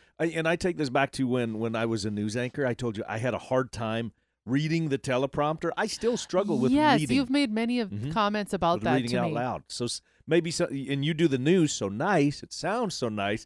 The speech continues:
Speaker 2: Aw,
Speaker 1: So I
Speaker 2: thank
Speaker 1: just,
Speaker 2: you.
Speaker 1: I like to tease you in. Okay, so the word is indemnified, right?
Speaker 2: I'm not gonna try and say it right
Speaker 1: I'm
Speaker 2: now.
Speaker 1: gonna write this word right here.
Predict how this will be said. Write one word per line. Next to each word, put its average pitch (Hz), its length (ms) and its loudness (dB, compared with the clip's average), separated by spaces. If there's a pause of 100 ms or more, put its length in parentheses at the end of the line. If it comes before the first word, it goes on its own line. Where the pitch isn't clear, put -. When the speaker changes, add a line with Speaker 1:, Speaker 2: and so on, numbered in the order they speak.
(120)
Speaker 2:
Aw, 156 180 -6
Speaker 1:
So 143 100 -2
I 127 60 2
Speaker 2:
thank 117 120 -2
Speaker 1:
just, 123 140 -4
Speaker 2:
you. 107 80 -4
Speaker 1:
I 110 120 -2
like 107 260 -2
to 101 80 -6
tease 92 380 -8
you 85 220 -10
in. 80 180 -12 (180)
Okay, 226 300 4 (240)
so 208 340 4 (140)
the 165 80 2
word 208 180 8
is 175 140 6
indemnified, 151 720 2
right? 131 260 4 (560)
Speaker 2:
I'm 175 180 -2
not 170 200 0
gonna 165 160 -4
try 160 220 -2
and 151 100 -8
say 160 180 0
it 143 120 -4
right 143 140 2
Speaker 1:
I'm 170 60 2
Speaker 2:
now. 147 120 2
Speaker 1:
gonna 202 180 4
write 156 300 2
this 180 220 -2
word 127 380 -2
right 123 260 -2
here. 120 480 -6